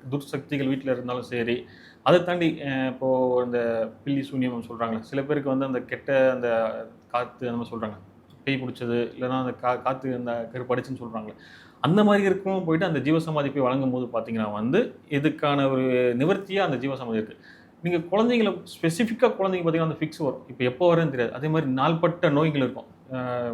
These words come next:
மெடிக்கல் டேர்ம்ஸ்லயே பார்த்தீங்கன்னா, இல்ல மாத்திரை எடுத்து, "என்னடா இது நம்ம குழந்தை, மத்த குழந்தை மேல ஆக்டிவா இல்லையே,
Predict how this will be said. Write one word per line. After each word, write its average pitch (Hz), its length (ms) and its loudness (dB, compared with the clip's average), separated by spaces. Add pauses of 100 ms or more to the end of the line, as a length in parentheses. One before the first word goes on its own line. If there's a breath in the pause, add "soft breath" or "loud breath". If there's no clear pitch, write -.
மெடிக்கல் 143 360 -2
டேர்ம்ஸ்லயே 143 400 0
பார்த்தீங்கன்னா, 147 340 0
இல்ல 131 280 0
மாத்திரை 123 400 -2
எடுத்து, 120 200 -8
"என்னடா 123 380 -4
இது 143 100 -6
நம்ம 139 240 -6
குழந்தை, 127 400 -4 (340 soft breath)
மத்த 120 240 -4
குழந்தை 139 240 0
மேல 135 160 2
ஆக்டிவா 131 280 2
இல்லையே, 123 520 0